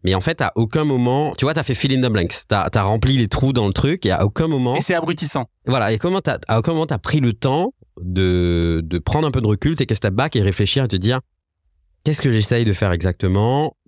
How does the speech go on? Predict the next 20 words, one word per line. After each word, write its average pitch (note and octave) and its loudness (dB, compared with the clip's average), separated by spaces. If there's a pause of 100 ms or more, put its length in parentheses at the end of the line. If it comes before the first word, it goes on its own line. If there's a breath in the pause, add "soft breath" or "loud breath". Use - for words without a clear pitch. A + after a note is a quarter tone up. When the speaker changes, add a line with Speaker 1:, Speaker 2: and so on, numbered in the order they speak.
(100)
Speaker 1:
pourquoi, A#2+ -2 (500)
euh, G2 2
qu'est-ce - 0
que B2 0
j'attends G#2+ 0
de A2+ 2
cet F#2 0
exercice-là, F#2 -2
et - -2
cetera. F2+ -8
Donc, F#2 -4 (380)
Speaker 2:
En - 2
Speaker 1:
c-, - 2
Speaker 2:
fait, A#3+ 0
pour - -4
Speaker 1:
cette C#3 2
Speaker 2:
moi - 0
Speaker 1:
application C#3 0
un A#2 2
peu A#2+ 0